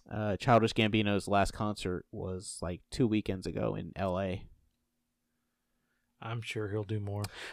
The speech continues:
Speaker 1: I hope so, but, like, I kinda get it. Like, if he's gonna, like, retire that, uh, you know, like, that, that part. Like, maybe do more music,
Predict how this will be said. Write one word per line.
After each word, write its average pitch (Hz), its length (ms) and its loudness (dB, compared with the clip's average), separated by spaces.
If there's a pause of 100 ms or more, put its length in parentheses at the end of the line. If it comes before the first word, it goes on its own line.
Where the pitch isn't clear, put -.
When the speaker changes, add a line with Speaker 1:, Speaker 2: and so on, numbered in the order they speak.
Speaker 1:
I 339 100 10
hope 185 260 10
so, 180 300 4
but, 139 320 2 (240)
like, 117 400 0 (220)
I 170 80 10
kinda 208 260 8
get 131 340 6
it. 165 220 8
Like, 123 220 0
if 123 140 -4
he's 127 180 2
gonna, 120 240 2
like, 107 320 2
retire 110 540 4
that, 101 520 0
uh, 110 360 -6 (2250)
you 151 160 2
know, 127 180 4
like, 120 200 4
that, 113 280 4 (240)
that - 220 -4
part. 120 360 0 (1400)
Like, 135 160 -2
maybe 175 200 6
do 160 160 4
more 143 200 2
music, 135 380 4